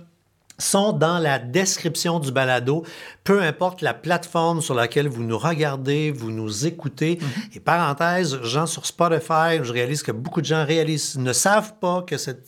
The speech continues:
Speaker 1: c'est une nouvelle fonction,
Speaker 2: Mhm.
Speaker 1: mais les balados, plusieurs balados sur Spotify, dont le nôtre, sont également disponibles en vidéo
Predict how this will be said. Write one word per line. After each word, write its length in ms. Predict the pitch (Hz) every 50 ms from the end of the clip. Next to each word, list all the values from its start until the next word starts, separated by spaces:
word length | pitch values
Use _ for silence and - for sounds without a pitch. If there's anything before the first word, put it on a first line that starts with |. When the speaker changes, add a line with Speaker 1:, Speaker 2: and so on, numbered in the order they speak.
| -
Speaker 1:
c'est 260 | - - - - -
une 80 | 147 135
nouvelle 280 | 135 127 135 139 143 139
fonction, 480 | - 143 127 120 120 - 160 165 196
Speaker 2:
Mhm. 180 | 214 214 202 147 - - 240 220 -
Speaker 1:
mais 80 | - 120
les 140 | 120 123
balados, 540 | 117 120 117 185 202 208 175 151 139 147 190
plusieurs 480 | 175 185 196 208 190 175 202 208 202 180
balados 400 | 156 165 170 165 147 143 170 190
sur 160 | 185 - 151
Spotify, 500 | - - - 139 131 123 - 160 160 160
dont 200 | 143 151 151 151
le 120 | 143 135
nôtre, 540 | 123 123 127 139 165 185 185 - 143 110 107 - - - - - - -
sont 180 | - - 139 127
également 340 | - 139 131 127 127 151 156
disponibles 500 | 147 - - - 139 131 160 165 147 135
en 140 | 120 120 113
vidéo 720 | 110 123 147 175 254 269 196 185 196 190 185 185 175 180